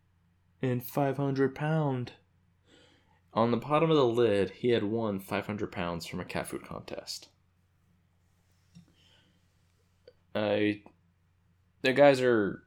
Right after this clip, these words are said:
you know, celebrating. "Hey, you know, he's got money." He's like, "Hey, I wanna treat you guys to lunch."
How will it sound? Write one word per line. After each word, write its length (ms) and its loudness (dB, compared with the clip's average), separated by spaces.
you 80 -4
know, 100 2
celebrating. 480 0
"Hey, 220 2
you 200 -2
know, 160 -4
he's 100 -6
got 160 -2
money." 320 2
He's 160 -4
like, 100 -6
"Hey, 160 0
I 40 -2
wanna 140 -4
treat 240 -4
you 60 -10
guys 200 -4
to 220 -10
lunch." 640 -4